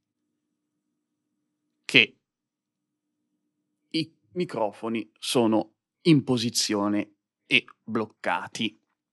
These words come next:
Ok, montati i microfoni, vado avanti con la descrizione, sempre dall'alto in basso. Subito sotto la slitta dei microfoni ci sono cinque pulsanti che hanno tutti la stessa funzione, e cioè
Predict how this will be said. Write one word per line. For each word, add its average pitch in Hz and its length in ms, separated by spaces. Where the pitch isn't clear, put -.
Ok, 113 300
montati 156 480
i 156 40
microfoni, 190 640
vado 101 200
avanti 180 600
con - 140
la - 60
descrizione, 233 720
sempre - 420
dall'alto 95 380
in 107 80
basso. 104 600
Subito 131 420
sotto - 280
la 117 80
slitta 127 320
dei 156 140
microfoni 208 520
ci - 120
sono 98 340
cinque 240 420
pulsanti 156 760
che - 120
hanno 143 100
tutti 151 220
la - 40
stessa - 280
funzione, 156 440
e 190 120
cioè 110 340